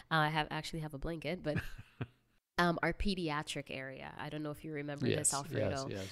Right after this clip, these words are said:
Speaker 3: yes.
Speaker 1: Um, we call it the Infusionarium, and it's an interactive experience for the kids. As an adult, it's already difficult. So imagine a five-year-old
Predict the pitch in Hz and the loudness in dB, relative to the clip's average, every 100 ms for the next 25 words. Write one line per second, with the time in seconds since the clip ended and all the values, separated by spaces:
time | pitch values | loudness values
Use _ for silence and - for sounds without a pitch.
0 | 107 - 156 156 160 - 185 196 175 160 | -6 0 2 4 2 4 4 4 2 2
1 | - 165 156 143 139 139 127 123 151 - | 0 -2 -2 -4 -6 -6 -6 -8 -10 -10
2 | 151 151 - 151 - 196 254 - 220 180 | -6 -6 -4 -6 4 6 6 6 8 8
3 | 190 - 165 151 147 - 147 - - 160 | 6 6 6 8 4 0 -2 2 6 8
4 | 160 156 156 - 147 139 - 143 104 - | 6 6 2 2 0 -2 -2 0 -2 -2
5 | - - - - - - 202 226 214 190 | -4 -4 -16 -16 -4 4 8 8 6 4
6 | 196 240 180 - 160 160 160 147 143 170 | 2 0 -4 -2 -2 -2 -4 -6 -6 -6
7 | - 202 196 - 156 151 165 220 254 - | -4 -2 0 4 4 4 0 2 0 0
8 | 143 139 143 139 123 123 - | 0 0 0 -4 -4 -6 -8